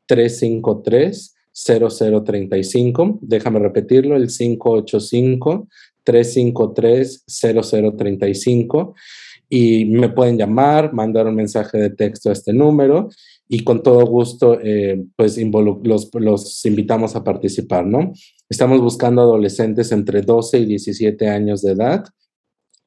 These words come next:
Y, pues, nada, espero que, que muchas personas nos puedan llamar,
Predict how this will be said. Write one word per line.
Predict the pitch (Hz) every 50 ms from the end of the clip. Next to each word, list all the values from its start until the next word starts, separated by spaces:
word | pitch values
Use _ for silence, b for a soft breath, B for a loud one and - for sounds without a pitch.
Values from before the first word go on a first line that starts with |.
| 98 - -
Y, | 123 117 113 107 107 104 101 101 101 98
pues, | 98 98 - 90
nada, | 92 101 110 123 143 127 - _ - 101 95 90 92 98
espero | - 107 98 - - 107 107 113 104 107
que, | - 98 95 92 95 - 104 101 -
que | - 104
muchas | 101 101 101 110 113 110 110 113 101
personas | - 110 101 104 110 107 104
nos | 107 104 101 -
puedan | - 107 104 101 101
llamar, | 101 95 95 98 98 98 98